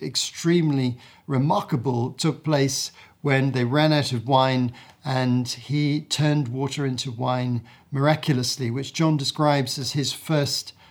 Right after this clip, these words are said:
sign, his first miracle. So the residents of Cana, which would only be a small village, a few hundred people, would all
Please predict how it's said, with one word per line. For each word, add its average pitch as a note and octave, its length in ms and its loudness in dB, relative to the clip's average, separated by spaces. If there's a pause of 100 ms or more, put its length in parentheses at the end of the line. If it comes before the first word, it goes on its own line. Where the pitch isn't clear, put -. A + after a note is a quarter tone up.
sign, C3 560 2
his B2+ 240 -4
first - 540 -2 (400)
miracle. C#3 640 4
So F#3 240 2
the F3 120 4
residents G3+ 600 2
of D#3+ 100 -6
Cana, F#3+ 380 4
which E3+ 220 -2
would F3+ 80 -4
only A#3 180 2
be E3 160 2
a C3+ 180 0 (300)
small F3+ 480 4
village, E3+ 440 2
a C3 40 -6
few F3 440 2
hundred D#3+ 580 0
people, D#3 500 0 (420)
would F#3+ 360 2
all F3+ 600 6